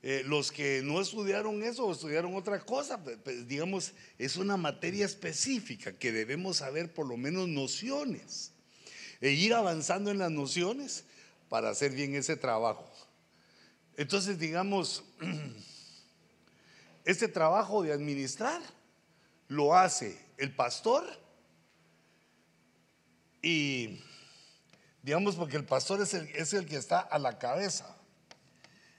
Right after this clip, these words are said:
El pastor y un equipo. Un equipo de ayudas.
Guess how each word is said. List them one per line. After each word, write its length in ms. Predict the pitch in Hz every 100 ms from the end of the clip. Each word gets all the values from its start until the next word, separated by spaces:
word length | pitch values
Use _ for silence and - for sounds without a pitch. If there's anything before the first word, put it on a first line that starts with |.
| _
El 200 | 151 147
pastor 680 | 151 143 - 226 277 330 -
y 440 | 226 190 226 294 - - _ _ _ _ _ - _ _ _ _ -
un 180 | 208 202
equipo. 540 | - 233 208 - 101 - - - _ _ - - - - - _ _ _ - _ _ _ - - _ - - - - _ _ _ _ _ _ _ - - _ _ _ - - - - _ _ _ _ _ _ _ _ _
Un 180 | 170 185
equipo 500 | 156 208 226 190 147
de 100 | 127
ayudas. 720 | 135 196 190 - - - -